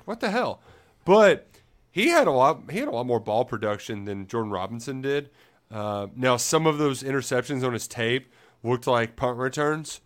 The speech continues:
or the way they kind of hung up in the air, right? Like, it was some C S double A looking stuff. But you can't diminish his nose for the ball. Like, he,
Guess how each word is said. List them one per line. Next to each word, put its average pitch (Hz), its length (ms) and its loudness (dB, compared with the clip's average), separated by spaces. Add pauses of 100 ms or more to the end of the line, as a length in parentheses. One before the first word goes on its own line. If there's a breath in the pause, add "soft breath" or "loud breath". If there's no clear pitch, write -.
(160)
or 127 80 -8
the 123 100 -2
way 127 180 4
they 123 180 2
kind 127 240 0
of 113 220 -2 (480)
hung 135 280 0
up 135 140 0
in 139 100 -4
the 117 140 -2
air, 117 240 0
right? 117 340 -2
Like, 101 120 -10
it 110 80 -6
was 110 100 -8
some 110 140 -12
C 123 200 -4
S 120 140 -4
double 107 280 -4
A 120 140 -2
looking 131 240 -6
stuff. 156 320 -4 (400 loud breath)
But 233 280 8 (100)
you 160 80 -8
can't 220 240 2
diminish 156 500 4 (260 soft breath)
his 139 420 2 (160)
nose 135 400 4
for 139 100 -2
the 123 80 2
ball. 117 300 4
Like, 123 180 0
he, - 140 -14